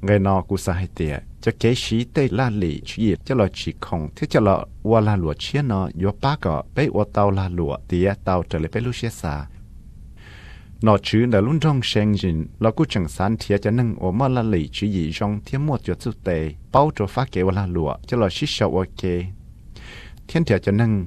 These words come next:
chơi cho tê hậu lựa hải nó, chơi tê trời, cho là ba lỡ, là giờ cho là kia lỡ, có lỡ mua cho chỉ gì la lì, thìa một bằng sự chỉ tàu cho la lụa chia. Giờ lên đó,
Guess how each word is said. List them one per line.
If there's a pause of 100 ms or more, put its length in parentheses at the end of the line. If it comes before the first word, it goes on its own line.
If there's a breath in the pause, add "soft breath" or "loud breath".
chơi
cho
tê
hậu
lựa
hải
nó, (320)
chơi
tê
trời, (100)
cho
là (120)
ba
lỡ, (180)
là
giờ
cho
là (180)
kia
lỡ,
có
lỡ
mua
cho
chỉ
gì
la
lì, (100)
thìa
một
bằng
sự (180)
chỉ
tàu
cho
la
lụa
chia. (1500 loud breath)
Giờ
lên
đó,